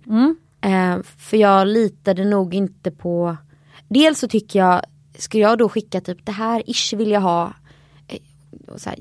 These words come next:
Speaker 2: det var inte som att jag hade nöjt mig med ungefär det där, utan jag ville ju ha exakt, liksom.
Speaker 1: Mm.
Speaker 2: Och också att jag var så här, det där är inte summa som jag tror att han är komfortabel med att lägga på en ring, för att han prioriterar inte så.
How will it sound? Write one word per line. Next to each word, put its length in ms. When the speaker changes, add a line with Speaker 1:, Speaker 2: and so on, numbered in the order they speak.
Speaker 2:
det 100
var 160
inte 280
som 180
att 80
jag 100
hade 180
nöjt 240
mig 100
med 140
ungefär 440
det 100
där, 180
utan 200
jag 60
ville 120
ju 40
ha 100
exakt, 560
liksom. 380
Speaker 1:
Mm. 260
Speaker 2:
Och 200
också 400
att 160
jag 260
var 100
så 140
här, 180
det 240
där 240
är 40
inte 260
summa 300
som 120
jag 140
tror 120
att 80
han 240
är 200
komfortabel 540
med 80
att 40
lägga 220
på 140
en 60
ring, 360
för 80
att 40
han 160
prioriterar 480
inte 260
så. 220